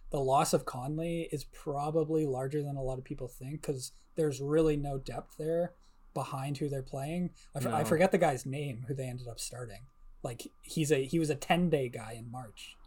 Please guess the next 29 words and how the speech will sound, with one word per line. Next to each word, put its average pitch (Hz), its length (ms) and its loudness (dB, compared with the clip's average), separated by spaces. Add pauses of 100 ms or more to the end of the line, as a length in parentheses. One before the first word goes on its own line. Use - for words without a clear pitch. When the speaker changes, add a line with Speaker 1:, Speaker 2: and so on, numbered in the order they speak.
(160)
Speaker 1:
and 147 100 -2
they 135 80 -2
started 131 280 -4
him. 120 160 -6
Speaker 2:
Jesus 113 140 -8
Christ. 120 540 -14 (120)
Speaker 1:
Um, 139 320 0
so 143 160 0
that 143 220 4
was, 139 300 0 (120)
that 143 100 2
was 147 120 2
a 135 60 2
tough - 440 -6
out 135 200 2 (100)
there. 123 340 -2 (360)
Um, 139 500 0 (960)
but 156 140 6
yeah, 170 340 2 (100)
did 156 160 0
you, 175 200 6
did 156 180 2
you 165 80 4
hear 165 140 6
the 170 120 4
slander 143 580 2
from 156 200 0
Doris 131 340 -4
Burke 120 400 -10